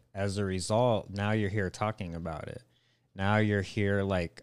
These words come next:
under, you're, you're having that growth experience that's like, "Wait, my parents did something this way. I get to do something a little different with my son," you know, and our children are great for that. 'Cause I can, I c-, if I go to that place, it's like, "Damn, dude, like,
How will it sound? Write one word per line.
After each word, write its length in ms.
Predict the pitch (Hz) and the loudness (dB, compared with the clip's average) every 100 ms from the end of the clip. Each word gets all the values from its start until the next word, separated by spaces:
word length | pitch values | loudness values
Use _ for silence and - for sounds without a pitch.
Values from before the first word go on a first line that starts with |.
| - | -6
under, 260 | 104 107 101 | 0 2 2
you're, 320 | 104 113 110 | 4 4 4
you're 220 | 110 117 | 6 6
having 360 | 120 117 117 113 | 8 8 6 4
that 220 | 90 85 | 2 -2
growth 380 | 104 101 101 92 | 0 2 2 -2
experience 920 | 90 - - 98 98 98 92 90 - | -4 -4 0 2 2 2 0 -2 -4
that's 340 | 95 87 - | -2 -2 -2
like, 380 | 95 82 - - | -4 -4 -8 -14
"Wait, 300 | 110 110 87 | -2 0 0
my 100 | 95 | 0
parents 480 | 110 131 107 95 - | 0 2 2 0 -2
did 160 | 98 90 | -2 2
something 400 | 107 95 95 90 | 2 2 0 4
this 260 | 104 104 | 4 4
way. 280 | 101 90 85 | 4 2 2
I 120 | 90 | 2
get 200 | 107 107 | 2 2
to 100 | - | 0
do 220 | 87 95 90 | 0 2 2
something 380 | 104 90 95 | 0 0 0
a 40 | 90 | 0
little 200 | 95 85 | 0 0
different 360 | 90 87 92 | -2 -2 -4
with 180 | 82 85 | -4 -6
my 220 | 87 87 | -4 -4
son," 500 | 90 - 82 78 82 - _ _ _ _ _ - | -2 -2 -4 -6 -10 -12 _ _ _ _ _ -4
you 100 | 87 | 0
know, 140 | 85 | 2
and 100 | 90 | 4
our 120 | 98 | 4
children 400 | - 123 107 92 | 6 6 6 2
are 80 | 80 | -4
great 340 | 76 95 92 | -2 0 0
for 140 | - 82 | -2 -6
that. 320 | 73 - - | -6 -8 -4
'Cause 160 | 98 104 | 2 4
I 100 | 117 | 4
can, 320 | 107 92 92 - - _ _ _ - | 4 0 -2 -10 -20 _ _ _ -4
I 120 | 104 107 | 0 0
c-, 60 | - | 0
if 220 | 101 117 | 2 6
I 80 | 113 | 8
go 200 | 120 107 | 8 8
to 120 | 98 | 8
that 440 | 101 95 - - | 6 6 2 -8
place, 540 | - 101 92 90 90 87 | -2 2 2 2 0 -2
it's 180 | - | -6
like, 220 | - - _ | -8 -12 _
"Damn, 360 | 110 104 95 92 | -10 -8 -8 -4
dude, 240 | 95 98 | -2 0
like, 280 | 98 87 | 0 -2